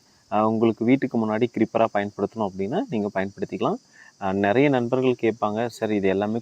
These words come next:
குத்துச்செடியா இல்ல, ஆ, இது எல்லாமே கொடி டைப்பா?" அப்படின்ட்டு. So ஒரு செடியை நம்ம விருப்பப்பட்ட வடிவத்துக்கு நம்ம கொண்டு வரலாங்க. அது எல்லாமே நம்மளுடைய முயற்சியில தான் இருக்கு.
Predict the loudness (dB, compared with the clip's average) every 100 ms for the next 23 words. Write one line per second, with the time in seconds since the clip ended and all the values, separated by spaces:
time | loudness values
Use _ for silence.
0 | -6 -4 -4 -4 -6 -4 -4 -4 -4 -6
1 | -8 _ _ -10 -6 -2 0 0 0 -2
2 | -6 -2 0 0 0 -2 -4 -6 -6 -8
3 | -8 0 0 0 _ _ _ 2 4 2
4 | 2 2 4 4 2 2 2 0 -2 -2
5 | 0 2 2 0 -2 -4 -4 -4 -4 -4
6 | 0 0 0 -2 -4 -8 -10 _ -4 0
7 | 0 0 -2 -2 -2 0 0 2 0 0
8 | 0 0 -2 -4 -2